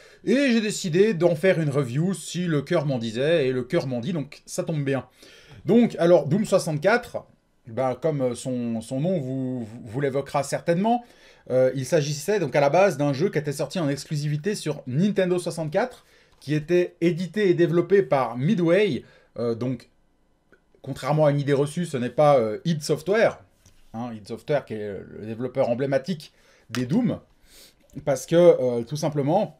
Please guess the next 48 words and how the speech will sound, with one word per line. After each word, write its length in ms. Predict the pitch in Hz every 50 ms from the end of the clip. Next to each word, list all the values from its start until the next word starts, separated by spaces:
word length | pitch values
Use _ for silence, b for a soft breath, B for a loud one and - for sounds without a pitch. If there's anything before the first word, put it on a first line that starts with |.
| - _ _ _ _ _ _ _ _ _ _ _ _ _ -
tout 100 | - 143
simplement, 380 | 156 160 127 151 165 196 226 -
eux, 240 | 180 202 226 202 175
ben, 280 | 123 117 139 135 - 147 -
id 160 | - 151 135 -
Software 280 | - - - 220 208
à 40 | 165
ce 120 | 147 -
moment-là, 260 | 139 131 139 170 208 202
ils 140 | 151 123
bossaient, 340 | 117 127 135 - - 208 220
enfin 160 | 175 - 127
à 60 | 117 110
l'époque 360 | 113 117 - - - - -
de 100 | 123 120 113 113 110
la 120 | 117 113
sortie 320 | - 151 139 - - 190
de 100 | 127 117
Doom 260 | 113 104 107 147 147 135
soixante-quatre, 680 | - 135 120 - 123 113 - 214 226 214 - - b b b b b b b b b b -
ils 80 | 127
bossaient 340 | 127 147 151 151 202 214 208 180
eux 140 | 185 226
sur, 360 | 214 - - - 156 143 120 120
euh, 580 | 120 113 113 113 113 113 110 110 110 107 107
su-, 240 | 101 - - - -
sur 200 | - - 151 139
la 120 | 131 131
série 240 | 131 - 156 180 185
des 100 | 143 131
Quake. 460 | - - 233 254 - - - - _ B B B B B B B B
Du 160 | - 107 127 127
coup, 160 | - 202 196
ils 120 | 151 135
a-, 100 | 147 143 -
ils 160 | 135 123 147
ont 80 | 156
un 40 | 151
peu 120 | 151 160 147
laissé 420 | 143 165 190 180 - - 196 185
tomber 280 | - 156 147 131 127 123
Doom. 320 | 151 220 226 147 104 95 -
Finalement, 360 | - 117 120 123 151 180 170
Quake 240 | 151 170 165 156 -
c'était 260 | - 135 - - 139
le 120 | 120 113
successeur 800 | 110 - - 180 156 - - 143 131 - 220 247 220 180 - 120
de, 500 | 110 123 120 117 113 113 113 113 110 110